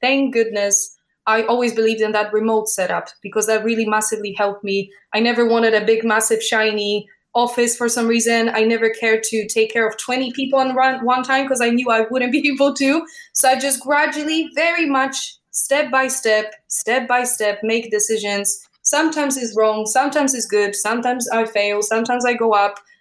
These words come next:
And that's just the journey, like you say. It's, you never know, but you just, if you believe in it, you can kind of try and have that trajectory, have your savings, and just step by step. I'm very much kind of, you know, a risk, but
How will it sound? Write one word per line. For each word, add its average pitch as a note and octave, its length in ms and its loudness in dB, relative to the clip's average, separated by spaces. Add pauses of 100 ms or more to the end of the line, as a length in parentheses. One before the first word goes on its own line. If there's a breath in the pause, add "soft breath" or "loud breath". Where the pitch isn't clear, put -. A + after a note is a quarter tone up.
(160 soft breath)
And A3+ 200 0
that's A#3 260 0
just A3+ 240 0
the G#3+ 100 2
journey, G#3+ 360 4
like G3+ 240 -2
you A3 80 -4
say. G3 280 0
It's, G3+ 360 -2
you A#3 340 -4
never C4+ 280 2
know, B3 360 2
but A#3+ 240 2
you A#3 120 -2
just, A3+ 500 0 (380)
if A#3+ 160 -6
you C4 100 0
believe D#4 320 2
in E4 100 0
it, D#4+ 280 2 (240)
you B3 240 -4
can B3 280 -2
kind B3+ 200 -2
of A#3+ 140 -4
try B3 220 0
and A#3+ 220 -2
have B3 180 -4
that A3+ 140 -2
trajectory, A3+ 760 -2
have A#3 220 -4
your A3 100 2
savings, G#3+ 560 0
and G#3 120 -4
just - 500 -4
step C#4 280 2
by A#3+ 100 4
step. F#3 320 0
I'm G#3+ 120 -2
very B3 180 0
much A3 200 -2
kind A3 200 0
of, G3+ 140 2 (840)
you B3 120 0
know, F3+ 440 0
a F#3+ 160 0
risk, E4 340 0 (140)
but A3+ 280 0